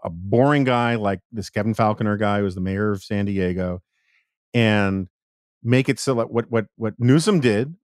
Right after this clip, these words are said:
was he made the issue, it's very much sort of like how Ted Cruz beat back that challenge in Texas the last time against, what's his face, the woke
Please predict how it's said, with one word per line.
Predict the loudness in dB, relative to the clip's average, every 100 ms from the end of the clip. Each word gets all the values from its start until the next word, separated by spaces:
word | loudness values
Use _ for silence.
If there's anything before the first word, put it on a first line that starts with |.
| -2
was | 2 2 0 -6
he | -8 -2
made | 2 2 2
the | 2 2
issue, | 2 2 2 2 0 -6 -14 _ _ _ _ _ _ _ -4
it's | 2
very | 4
much | 4
sort | 4 4
of | 4
like | 2
how | 2
Ted | 2 0 0
Cruz | 2 4 4 2
beat | -2 0 2 0 _ _ -2
back | 2 2 -2 _ _
that | -2 -2
challenge | 0 0 2 2 0
in | 0 -2
Texas | 0 -2 0 -2 -2
the | 0
last | 0 0
time | -2 -2 0
against, | 0 0 -2 -6 _ _ -18
what's | -14 -14
his | -14 -8
face, | -6 -6 -6
the | -6 -6 -8 _ _ -6
woke | 2 2